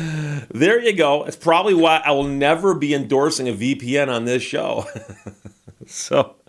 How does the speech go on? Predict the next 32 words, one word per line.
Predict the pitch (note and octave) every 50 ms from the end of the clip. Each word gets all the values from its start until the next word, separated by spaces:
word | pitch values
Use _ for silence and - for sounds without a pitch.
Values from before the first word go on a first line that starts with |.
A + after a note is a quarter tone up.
| _ _ _ _ _ _ _ _ _ _ - D#3+ E3+ F3 E3 D#3+ D3+ -
yeah, | - G#2 B2+ D#3+ F#3 F3 C#3 A2
I've | B2+ C3+
been | D3+ D3
doing | C3 D#3 D3+ D3 - - -
eight | D#3 D#3+ E3+ E3+ F3+ - - -
years, | D#3 C#3+ D3 D#3 D#3+ D#3 C3 A#2 G#2+ G2+ - - - _ _ -
eight | B2+ C#3+ E3 E3 E3
years | E3 D#3+ D#3 C3+ B2
on | C#3 B2+ B2
YouTube, | B2+ C3 C#3 C#3 C3+ - B2+ A2 G2+ G2
and | - -
I | G#2+ G#2+
so | A2+ A2 - C#3 C#3+ C#3+
far | - C#3 B2+ B2
have | A#2
accepted | A2 A2+ - - B2 B2 A#2+ - A#2+ G#2+ G2 G2 - - A2 G2 - -
<laughs> | _ -
paid | B2+ C3 C#3 B2
advertisement | A#2+ A#2+ A#2+ A#2+ - - - A2+ G#2+ G2+ G2 F2 F#2+ F#2 - _ _ _
from | - - A2+ A2 G2+ F#2+ F#2+
one | G2 A#2 C3 D3 C#3+
of | B2 A2 G2 F#2
them. | G2 E2 D2+ - _ _ _ _ _ - D3 D3+ - -
And | D3 D3 -
by | D#3+ D#3 E3 D3
the | C#3+ C#3+
way, | D3 D#3 C#3+ A2+ F#2 - - - _ _ _ _
part | - C#3+ D#3 D#3 D3
of | C#3
that | C#3 B2+
agreement | A2+ G#2 G#2 B2+ D3 D3+ D3 B2
was, | - G#2+ G2+ F#2+ F#2+ F#2+